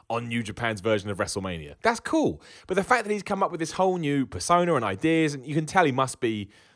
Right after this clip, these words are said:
you know, uh, contributing a lot to, to the story and, and all, on all the angles, I just think it's wonderful. And I don't, I don't like it when people come out now on their high horse and they go like, "Oh, this is New Japan attacking W W E." I just want good all round.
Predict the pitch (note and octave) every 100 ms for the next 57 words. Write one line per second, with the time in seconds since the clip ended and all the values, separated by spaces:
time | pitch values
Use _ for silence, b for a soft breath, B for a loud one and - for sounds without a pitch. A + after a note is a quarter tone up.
0 | b b - - A#2+ F2 E2 E2 E2+ F#2+
1 | C#3+ B2+ A2 A#2 G#2 G#2 A2+ - A#2 G2+
2 | F#2+ A2+ G2+ - G#2 G2 F#2+ F#2 G2+ G2+
3 | G2+ G#2 G2+ G2 G#2 G#2+ F2+ D2+ F2 -
4 | _ _ _ _ _ _ _ - G#3+ F#3+
5 | - C3+ E3 F3 A3+ G3+ - C#3+ _ _
6 | _ _ _ F#3+ A3 B3 F3+ G3 A3+ G3+
7 | F#3+ F3 E3 D#3+ E3 D3 C#3+ - D#3 C#3+
8 | C#3 C3+ C3 B2+ B2 C3 A#2+ A#2 G#2+ A2+
9 | A2 A#2 C#3 C#3 C#3+ C#3 D3+ B2 C3+ C3+
10 | - C#3+ C3+ C3+ - C#3 C#3+ C3 C3 C3+
11 | C3+ C3+ C#3 - B3+ B3 G#3+ F3+ G#3 G3+
12 | G#3+ C4 A3 E2